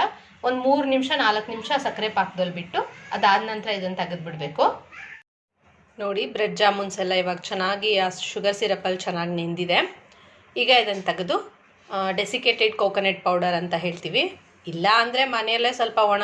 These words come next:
ಕೊಬ್ಬರಿ ತುರಿನ ಸ್ವಲ್ಪ ಮಿಕ್ಸಿಲಿ ಒಂದ್ ರೌಂಡ್ ಆಡಿಸ್ಕೊಂಡು ಪೌಡರ್ ಮಾಡ್ಕೊಂಡ್ರೆ ಆಯ್ತು. ಅದರಲ್ಲಿ ಸ್ವಲ್ಪ ಆಡಿಸ್ಕೊಂಡ್ರೆ ನಮ್ಮ ಡ್ರೈ ಜಾಮೂನ್ ರೆಡಿ ಆಗತ್ತೆ.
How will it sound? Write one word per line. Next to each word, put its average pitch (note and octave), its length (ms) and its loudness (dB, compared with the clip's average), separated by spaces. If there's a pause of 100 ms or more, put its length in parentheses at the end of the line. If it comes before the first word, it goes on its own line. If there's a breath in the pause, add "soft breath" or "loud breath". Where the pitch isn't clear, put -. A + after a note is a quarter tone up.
ಕೊಬ್ಬರಿ G3+ 320 -2
ತುರಿನ F#3+ 440 -2
ಸ್ವಲ್ಪ F3+ 280 -6
ಮಿಕ್ಸಿಲಿ F3+ 420 -4
ಒಂದ್ F3 220 -4
ರೌಂಡ್ E3+ 200 -2
ಆಡಿಸ್ಕೊಂಡು E3+ 520 -2
ಪೌಡರ್ F3 360 0
ಮಾಡ್ಕೊಂಡ್ರೆ D#3 500 -6
ಆಯ್ತು. D3+ 380 -2 (300 loud breath)
ಅದರಲ್ಲಿ F#3 400 0
ಸ್ವಲ್ಪ G3 320 -2 (360)
ಆಡಿಸ್ಕೊಂಡ್ರೆ - 800 2 (420)
ನಮ್ಮ G3 360 -2 (580)
ಡ್ರೈ F#3 220 4
ಜಾಮೂನ್ F#3 380 0
ರೆಡಿ D#3+ 220 2
ಆಗತ್ತೆ. D#3 560 2